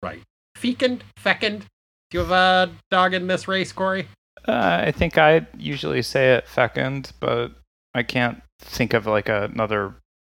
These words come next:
Speaker 2: you know, a, a similarly structured word that makes me say it that way. How do we usually say
Speaker 1: You're
Speaker 2: it?
Speaker 1: probably
Speaker 2: E-
Speaker 1: right, 'cause I think it's fecundity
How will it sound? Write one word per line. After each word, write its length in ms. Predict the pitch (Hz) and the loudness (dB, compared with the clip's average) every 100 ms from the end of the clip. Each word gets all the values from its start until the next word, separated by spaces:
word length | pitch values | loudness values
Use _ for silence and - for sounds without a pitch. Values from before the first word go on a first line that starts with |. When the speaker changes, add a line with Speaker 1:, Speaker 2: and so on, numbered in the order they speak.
| _ | _
Speaker 2:
you 140 | 147 117 | 2 4
know, 220 | 98 95 | 4 2
a, 160 | 107 101 - 107 | 0 0 0 -2
a 80 | 98 | -2
similarly 920 | - 120 107 104 101 95 - - 117 | -2 -2 0 2 0 -2 -10 -10 -10
structured 460 | 104 - 110 - 131 | -6 -4 -2 -2 -4
word 240 | 131 143 | -4 -4
that 120 | 135 120 | -4 -6
makes 240 | 135 - | -8 -8
me 220 | 151 151 - - | -8 -10 -14 -14
say 200 | - 165 | -6 -6
it 80 | 151 | -4
that 200 | 175 175 | -4 -4
way. 220 | 180 175 - | -4 -6 -6
How 60 | 147 | -8
do 60 | |
we 100 | 143 | -6
usually 360 | 135 131 139 120 | -10 -10 -10 -8
say 80 | 139 | -2
Speaker 1:
You're 120 | 170 | 0
Speaker 2:
it? 220 | 113 110 | 0 -4
Speaker 1:
probably 440 | - 247 247 160 120 | 2 2 2 0 2
Speaker 2:
E- 40 | |
Speaker 1:
right, 200 | 120 107 | 2 0
'cause 160 | - 107 | 0 0
I 80 | 127 | 0
think 220 | 185 185 | 0 -4
it's 140 | 165 - | -6 -10
fecundity 920 | - 143 - 131 117 104 85 80 | -8 -6 -6 -6 -6 -8 -12 -16